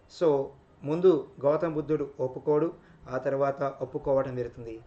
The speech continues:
ఎవరి కోరిక మేరకు ఈమె బౌద్ధాన్ని స్వీకరించడం జరుగుతుంది? గౌతమ బుద్ధుడి యొక్క శిష్యుడు అయినటువంటి ఆనందుడు యొక్క కోరిక మేరకు అని చెప్పుకోవచ్చు అధ్యక్ష.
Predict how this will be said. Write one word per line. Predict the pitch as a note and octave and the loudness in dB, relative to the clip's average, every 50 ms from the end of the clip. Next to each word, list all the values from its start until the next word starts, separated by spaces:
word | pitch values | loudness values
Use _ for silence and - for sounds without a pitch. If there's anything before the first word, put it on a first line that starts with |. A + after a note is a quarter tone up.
| - - _ _ - | -20 -20 _ _ 0
ఎవరి | C3 C3+ C#3+ E3+ F3 F3+ E3+ D#3 - - - - - - _ - - | 0 4 4 6 6 6 4 2 -2 -8 -18 -20 -20 -20 _ -8 2
కోరిక | D#3+ D#3+ E3+ E3+ E3 F3 | 4 4 4 4 4 2
మేరకు | D#3+ D#3 D#3 D3+ D3 D3 D3+ D3+ C#3+ - | 2 2 2 2 0 0 -2 -8 -8 -4
ఈమె | C#3+ D3 D#3+ E3 D3+ C3+ B2+ B2+ - D3 | -2 0 0 0 0 -2 -2 -6 -10 -14
బౌద్ధాన్ని | C3+ C3 C3+ D3 D#3 C3+ E3 D#3+ D#3+ D#3 | -6 -2 0 0 0 -2 -4 -4 -4 -6
స్వీకరించడం | - - D3 C3+ C3+ - C#3+ C#3+ C#3 C3+ D3+ C3+ | -6 -6 -10 -8 -6 -4 -4 -4 -4 -6 -6 -4
జరుగుతుంది? | C3+ C3+ B2+ A#2+ C3+ C#3 D3+ G3 - - - - - - - - - - - | -4 -4 -4 -4 -6 -4 -2 -2 -4 -4 -14 -20 -20 -20 -20 -20 -20 -4 -2
గౌతమ | C3+ C#3+ F3+ F3 G3 F#3 | 0 0 0 0 -2 -4
బుద్ధుడి | E3 F3 D#3+ C#3+ D#3+ D#3+ D#3 D3+ | -2 -4 -4 -4 -4 -2 0 0
యొక్క | D3+ D3+ - C#3 | 0 0 -2 -8
శిష్యుడు | B2+ - C#3 B2+ - - D#3+ D#3 E3 - C#3 | -8 -8 -12 -10 -6 -4 -2 -2 -2 -2 -2
అయినటువంటి | C3+ C#3 C3+ C3 C3+ C3 C3 C3 C3 C3+ D#3 C#3 B2 A#2+ B2+ - - - - - - - _ _ _ _ _ _ _ _ _ _ _ _ - _ - - _ - - - - - - - - _ _ _ - | -4 -4 -4 -4 -4 -4 -4 -4 -2 -2 -2 -2 -2 -4 -6 -12 -20 -20 -20 -20 -20 -20 _ _ _ _ _ _ _ _ _ _ _ _ -20 _ -20 -20 _ -20 -20 -20 -20 -20 -20 -20 -20 _ _ _ -6
ఆనందుడు | B2 B2+ C#3 D3 D3 D3 D3 D#3+ E3 E3 D#3+ B2+ A#2 - - - - - _ _ _ _ _ _ _ _ _ _ _ _ _ - _ _ _ - - - | -2 -2 0 0 -2 -2 -4 -4 -2 -2 -2 -2 -4 -10 -14 -20 -20 -20 _ _ _ _ _ _ _ _ _ _ _ _ _ -20 _ _ _ -20 -20 -20
యొక్క | - - - - F3+ G#3 - - - - - - - - - - - - - - - _ - | -20 -20 -4 -2 -2 -2 -2 -6 -16 -20 -20 -20 -20 -20 -20 -20 -20 -20 -20 -20 -20 _ -2
కోరిక | D3 C#3+ D3 D#3 D#3 D3+ E3 | 0 0 2 0 0 -2 -2
మేరకు | D3 C3+ C3 B2+ B2+ B2+ B2 C#3 C3 | -4 -2 -2 0 0 -2 -2 -4 -10
అని | C#3+ | -12
చెప్పుకోవచ్చు | - - - - B2+ A#2+ B2 A#2 A2+ A2+ - - - - | -12 -14 -16 -16 -12 -8 -6 -6 -6 -6 -8 -14 -16 -16
అధ్యక్ష. | A#2+ A2 G#2 A#2 G#2 - | -16 -10 -10 -10 -10 -10